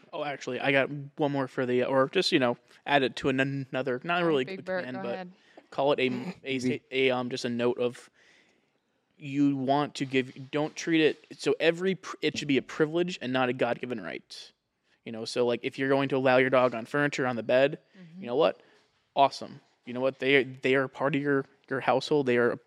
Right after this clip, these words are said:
Speaker 1: a family member. They deserve to, you know, at times get those privileges, not God-given rights, because, you know, like, there's dogs that, you know, they, they hoard, they resource guard the couch, but that's when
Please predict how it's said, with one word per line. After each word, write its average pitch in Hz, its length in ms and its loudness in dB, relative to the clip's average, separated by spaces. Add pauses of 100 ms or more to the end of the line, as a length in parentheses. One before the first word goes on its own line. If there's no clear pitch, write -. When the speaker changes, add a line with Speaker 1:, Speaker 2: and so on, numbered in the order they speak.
Speaker 1:
a - 60 -6
family 135 220 -4
member. 160 320 -2 (640)
They 127 160 -2
deserve 127 540 -2
to, 127 200 -2
you 120 100 -2
know, 117 120 -2
at 120 300 -2
times 185 480 0
get 123 260 -6
those 120 260 -2 (300)
privileges, 139 840 -2
not 131 240 0
God-given 147 400 -4
rights, - 560 -6 (600)
because, 127 260 -4
you 120 80 -4
know, 120 120 -2
like, 117 300 -2 (560)
there's 127 200 -8
dogs 127 340 0
that, 120 260 0 (460)
you 127 100 -10
know, 113 220 -8
they, 123 280 0
they 123 160 -4
hoard, 156 480 2
they 127 120 -2
resource 143 380 -4
guard 131 180 0
the 123 40 -6
couch, - 440 -10
but 120 120 -6
that's 127 240 -4
when 127 260 -6